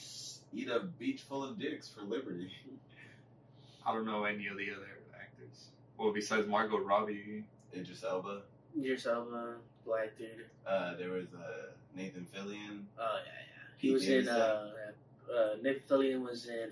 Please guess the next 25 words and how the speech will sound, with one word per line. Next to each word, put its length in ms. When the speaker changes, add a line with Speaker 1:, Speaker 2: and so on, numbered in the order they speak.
Speaker 3:
Firefly 880
and 100
some 140
other 120
shit. 320
Speaker 2:
Who 160
was 260
he 60
in 120
Firefly? 220
Speaker 3:
Uh, 220
the 60
main 100
character. 260
Speaker 1:
Yeah, 160
Malcolm. 260
Speaker 3:
Malcolm. 300
Speaker 2:
He's 280
in 140
there? 100
Speaker 3:
Yeah. 200
Speaker 2:
Who 160
is 120
he? 60
Speaker 1:
Mal. 300